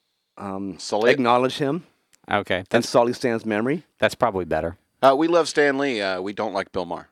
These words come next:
Speaker 2: Let's
Speaker 3: Yeah.
Speaker 1: right,
Speaker 2: leave it
Speaker 1: exactly.
Speaker 2: at that.
Speaker 3: So we'll leave
Speaker 1: Enough
Speaker 3: it at
Speaker 1: said.
Speaker 3: that. Yeah, enough said on
Speaker 1: In
Speaker 3: that.
Speaker 1: Stan's famous line, "Enough said."
Speaker 2: Yeah, enough said.
Speaker 3: Did you hear about, um, what Jeffrey Dean Morgan said to, to someone that was, uh, ta-, talking bad?
Speaker 1: Yes. Oh, God, who was
Speaker 3: I,
Speaker 1: that?
Speaker 3: um, it, Ar-, Armie Hammer?
Speaker 1: Yes.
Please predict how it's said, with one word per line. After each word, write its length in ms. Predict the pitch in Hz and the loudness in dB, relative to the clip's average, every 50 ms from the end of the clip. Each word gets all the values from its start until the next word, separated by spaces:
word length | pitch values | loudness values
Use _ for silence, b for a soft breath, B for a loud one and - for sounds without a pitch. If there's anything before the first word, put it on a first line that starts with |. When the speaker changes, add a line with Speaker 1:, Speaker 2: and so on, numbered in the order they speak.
| _ - | _ -8
Speaker 2:
Let's 80 | 107 | -4
Speaker 3:
Yeah. 60 | 95 82 | -2 0
Speaker 1:
right, 120 | - 104 - | 0 0 0
Speaker 2:
leave 0 | |
it 40 | 120 | 0
Speaker 1:
exactly. 300 | 113 123 117 123 120 113 | 0 2 2 2 2 0
Speaker 2:
at 80 | 110 | -2
that. 100 | - 104 | 0 2
Speaker 3:
So 100 | 113 104 | 2 2
we'll 120 | 104 107 110 | 2 2 0
leave 60 | 117 135 | 2 2
Speaker 1:
Enough 80 | 139 - | 2 2
Speaker 3:
it 20 | |
at 60 | - | 2
Speaker 1:
said. 220 | - - - 98 98 | 2 4 2 2 0
Speaker 3:
that. 80 | - - | -2 -4
Yeah, 140 | 90 73 69 | -4 -4 -4
enough 240 | - 90 90 87 - | -4 -6 -8 -4 -2
said 160 | - 95 104 | 0 2 2
on 40 | 135 | 2
Speaker 1:
In 40 | 135 - | 2 0
Speaker 3:
that. 220 | 78 73 - - | -2 -4 -6 -6
Speaker 1:
Stan's 340 | - - 175 202 226 214 - | 0 2 2 2 2 0 0
famous 340 | - 202 208 202 190 - - | -2 -2 0 0 -4 -2 -2
line, 340 | 165 180 147 127 113 98 - - | -2 0 0 0 -2 -4 -6 -4
"Enough 220 | - 120 190 - 160 | -2 0 0 0 0
said." 420 | - - 180 151 127 120 113 - - - 98 | -2 0 0 0 0 -2 -4 -8 -14 -14 -10
Speaker 2:
Yeah, 160 | 104 98 90 82 | -8 -8 -6 -4
enough 220 | 82 85 95 - | -4 -6 -6 -8
said. 240 | - - 143 135 135 - _ _ _ _ _ B B B B B B B B | -12 -16 -16 -16 -16 -18 _ _ _ _ _ B B B B B B B B
Speaker 3:
Did 160 | B 113 107 | B -2 -2
you 100 | 110 120 | -2 -2
hear 280 | 120 127 123 120 120 107 - | -4 -2 -2 -2 -2 -2 2
about, 380 | - 110 104 95 104 104 101 - | 2 2 4 4 2 2 2 0
um, 320 | - 104 104 101 101 98 90 | 0 0 0 0 -2 -4 -2
what 160 | 104 104 98 | -2 0 0
Jeffrey 260 | - 117 107 - 110 | 0 -2 0 -2 -4
Dean 180 | 98 107 107 104 | -4 -4 -6 -6
Morgan 360 | 104 107 117 113 120 117 113 | -6 -6 -4 -4 -4 -6 -4
said 240 | - - 117 110 - | -2 -2 -2 -2 -2
to, 300 | 117 113 107 107 104 98 _ - | -4 -2 -2 -4 -8 -10 _ -10
to 100 | - 107 | -8 -4
someone 300 | - 117 110 110 110 107 | -2 -2 -2 -2 -2 -4
that 100 | 107 80 | -4 -2
was, 200 | 101 107 95 92 | -2 -4 -2 0
uh, 240 | 107 101 101 101 - - - - - - - - - - | 0 0 0 -2 -4 -8 -16 -18 -20 -20 -18 -14 -12 -6
ta-, 160 | - - 120 - | -2 0 0 0
talking 340 | 110 98 - 117 104 - | 0 0 0 0 0 0
bad? 180 | 104 107 110 120 | -2 0 0 2
Speaker 1:
Yes. 500 | 135 135 139 143 151 156 151 - - - - - | 2 4 4 4 2 2 0 -2 -4 -6 -4 -2
Oh, 220 | 117 123 123 117 104 | 0 0 0 0 -2
God, 280 | - 117 110 104 101 - | 0 2 2 2 2 2
who 120 | - 120 | 0 0
was 320 | 113 107 110 117 127 127 110 | 2 4 4 4 4 4 2
Speaker 3:
I, 40 | |
Speaker 1:
that? 180 | 107 104 104 117 | 2 2 4 4
Speaker 3:
um, 340 | 127 120 117 117 113 113 113 | 4 2 2 0 -2 -4 -4
it, 160 | - 123 113 - - | -4 -4 -4 -2 0
Ar-, 300 | 120 123 123 123 123 - | 0 2 2 0 -2 -2
Armie 300 | - 120 113 120 117 104 | 0 0 0 -2 -4 -6
Hammer? 300 | 104 110 113 120 127 131 139 | -6 -6 -6 -6 -6 -2 0
Speaker 1:
Yes. 300 | 135 123 104 - - | 0 0 0 -2 -6